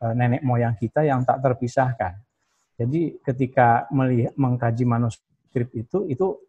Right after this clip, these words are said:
saya merasa sedang mengkaji orang tua nenek buyut saya, gitu. Nah, meskipun saya mungkin orang Jawa Barat ya, ketika saya meneliti manuskrip kan saya manuskrip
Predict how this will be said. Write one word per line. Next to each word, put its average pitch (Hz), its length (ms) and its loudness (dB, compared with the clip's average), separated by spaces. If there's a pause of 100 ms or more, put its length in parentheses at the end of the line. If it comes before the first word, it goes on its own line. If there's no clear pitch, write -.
(140)
saya 156 280 0
merasa 147 400 2
sedang 156 320 2
mengkaji 131 400 2
orang 135 400 4
tua 131 560 4 (360)
nenek 131 360 -2
buyut 135 320 4
saya, 127 340 6
gitu. 95 320 -16 (920)
Nah, 120 160 -20
meskipun 135 480 0
saya 156 320 4
mungkin 170 720 0
orang 123 400 4
Jawa 123 160 6
Barat 127 320 6
ya, 139 160 2
ketika - 320 -6
saya 123 240 4
meneliti 120 480 4
manuskrip 117 480 0
kan 156 160 0
saya 151 160 0
manuskrip 117 400 0